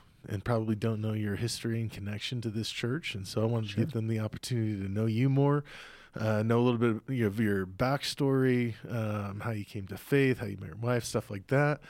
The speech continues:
Speaker 2: Yeah.
Speaker 1: Um, and then, uh, what you're doing out in Ryrie,
Speaker 2: Mm-hmm.
Speaker 1: a little bit about your church and the community there, s-, what some of your hopes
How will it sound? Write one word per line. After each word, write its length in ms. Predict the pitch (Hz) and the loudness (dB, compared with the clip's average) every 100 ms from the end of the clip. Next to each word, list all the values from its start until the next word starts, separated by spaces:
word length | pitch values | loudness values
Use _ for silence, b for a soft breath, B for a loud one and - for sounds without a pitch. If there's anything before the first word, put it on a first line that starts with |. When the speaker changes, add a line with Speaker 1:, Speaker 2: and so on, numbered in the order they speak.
| B | B
Speaker 2:
Yeah. 160 | 175 156 B B B | -6 -6 B B B
Speaker 1:
Um, 460 | 120 127 120 107 110 | 2 4 4 2 0
and 160 | 120 | 0
then, 500 | 117 113 110 107 104 B B B - | 2 4 2 0 -4 B B B -6
uh, 320 | 123 110 104 | 0 2 0
what 460 | 98 95 117 139 - | -2 -2 2 4 4
you're 80 | 127 | 4
doing 340 | 131 139 147 | 6 6 4
out 280 | 107 127 - - | 2 -2 -2 -6
in 380 | 110 104 107 104 | -2 0 0 -2
Ryrie, 580 | 95 101 104 120 156 180 - 104 | -2 0 0 -2 -2 -4 -8 -10
Speaker 2:
Mm-hmm. 360 | 82 90 117 | -8 -8 -6
Speaker 1:
a 40 | 104 | -6
little 220 | 101 110 | -2 -2
bit 120 | 110 | -2
about 240 | 107 117 98 | -2 -4 -4
your 80 | 104 | -6
church 360 | - 123 120 | -2 -2 -2
and 80 | 110 | -6
the 40 | 104 | -6
community 500 | 110 107 123 123 123 | -4 -2 -2 -2 0
there, 320 | 131 135 143 - | 0 0 -4 -10
s-, 200 | - - | -14 -14
what 340 | 120 120 123 113 | -8 -2 -2 -2
some 200 | 123 113 | -4 -2
of 40 | |
your 400 | 107 101 98 95 | -2 -4 -6 -6
hopes 400 | - 135 147 - | 0 2 2 -2